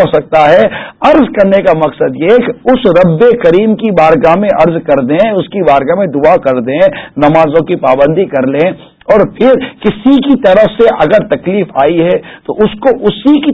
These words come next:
طرف منسوخ کرنے کے بجائے میرا ناقص مشورہ یہ ہے، میرا مدنی مشورہ یہ ہے، میری مدنی التجا سے یہ ہے کہ اس وقت اپنی قصور، اپنے گناہوں کا خیال کرے کہ مجھ سے ایسی کون سی غلطیاں ہو رہی ہیں، نمازیں میں چھوڑ رہا ہوں، جھوٹ میں بولتا ہوں، گانے میں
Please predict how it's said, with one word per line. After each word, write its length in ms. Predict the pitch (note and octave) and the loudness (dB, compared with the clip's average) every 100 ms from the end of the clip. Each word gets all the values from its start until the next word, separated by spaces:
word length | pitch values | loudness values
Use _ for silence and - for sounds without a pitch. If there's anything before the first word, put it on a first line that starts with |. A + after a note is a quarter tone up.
| G#3+ | 0
طرف 160 | G#3+ | 0
منسوخ 380 | E3 D#3 - G3 - | 0 -4 -4 -4 -2
کرنے 260 | D3 D#3+ D#3+ | -4 -4 -4
کے 140 | D3+ | -2
بجائے 380 | C3+ B2+ D3 F#3+ - - - | -2 2 2 4 0 -4 -2
میرا 240 | F#3 C#4 A#3+ | 2 4 4
ناقص 380 | G3 - F#3+ D#3 | 2 -2 -6 -8
مشورہ 360 | D3 - D#3+ D3+ | -10 -4 0 0
یہ 260 | C#3 D3 C#3+ | 0 -2 2
ہے، 80 | D#3+ D#3+ - - | 0 0 -12 -2
میرا 180 | F#3 C4 A3+ | 2 2 2
مدنی 280 | F3+ F#3 | 2 0
مشورہ 420 | F#3 E3 E3 E3+ D#3 | -4 -4 0 0 2
یہ 180 | D3 D#3+ | 2 2
ہے، 60 | D#3 | 2
میری 240 | D3 G3+ B3+ F#3+ | 2 2 2 2
مدنی 240 | F3 F3 | 0 -4
التجا 340 | D3 D#3 D3+ C#3+ C3+ | -4 -2 0 0 -2
سے 80 | |
یہ 140 | C#3 C3+ | -4 -2
ہے 180 | C#3+ E3 - - | 0 -2 -2 -6
کہ 120 | - - | -4 0
اس 100 | - - | 0 2
وقت 160 | A#3+ - G#3+ | 0 0 -4
اپنی 320 | - G#3 A#3+ - | -2 0 0 0
قصور، 380 | F3 - G#3+ G3 | -4 0 0 0
اپنے 280 | E3+ F#3+ G3+ C#3 | 0 -4 -4 -4
گناہوں 340 | C#3+ E3 F#3 | 0 0 2
کا 100 | D5 D3+ - | 0 0 -2
خیال 220 | C3 D3+ | -2 -2
کرے 220 | D3+ G3 | 0 0
کہ 160 | A3+ F3+ | 0 0
مجھ 140 | D#3 | -4
سے 200 | - A3 | 0 2
ایسی 180 | F#3+ F#3+ - | 2 -2 -4
کون 160 | D#3 E3+ | -4 -4
سی 80 | G3 | -2
غلطیاں 380 | D#3+ D3+ C3 E3+ | 0 -2 -4 -4
ہو 160 | C#3 C3+ | -2 -2
رہی 200 | C#3 C3+ | -2 -2
ہیں، 120 | E3 E3+ - - D3 | -2 -6 -12 -4 -2
نمازیں 400 | D3+ E3 D#3 G3 | 2 2 2 0
میں 180 | D#3+ D#3+ | 0 -2
چھوڑ 160 | D3 D3 C3+ | 2 2 4
رہا 180 | C3+ C#3+ | 2 2
ہوں، 240 | F3+ C3+ | 2 -2
جھوٹ 240 | C#3 F3+ D#3+ | -2 -2 0
میں 140 | D#3 D3 | 0 2
بولتا 300 | C#3+ C3 C#3+ | 0 0 0
ہوں، 240 | C3+ F3 C#3+ | 0 0 0
گانے 280 | D3 E3+ D#3 | 0 2 0
میں 140 | D3+ | 0